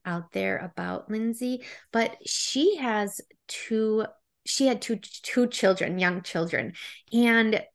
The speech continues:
sh-, when she read my manuscript, well, she asked for the full manuscript, she said it, it just hit home for her because she was in the middle of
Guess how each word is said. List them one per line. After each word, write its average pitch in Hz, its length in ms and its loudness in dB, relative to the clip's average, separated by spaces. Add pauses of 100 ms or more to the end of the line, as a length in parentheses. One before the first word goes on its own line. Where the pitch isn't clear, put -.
(140)
sh-, - 300 -6 (100)
when 220 320 2
she 214 420 -4
read 208 480 0 (160)
my 202 160 0
manuscript, 202 1040 -2 (180)
well, 214 100 4
she 220 120 4
asked 190 220 2
for 190 140 0
the 180 360 0
full 190 120 -2
manuscript, 185 520 -4 (340)
she - 220 2
said 277 240 2
it, 196 220 0 (100)
it 226 160 4
just - 360 -4
hit 196 200 0
home 165 300 -2
for 151 160 -4
her 147 400 -4
because 180 360 -2
she 247 280 0
was 254 200 4
in 202 220 0
the 185 80 0
middle 175 560 -2
of 170 260 0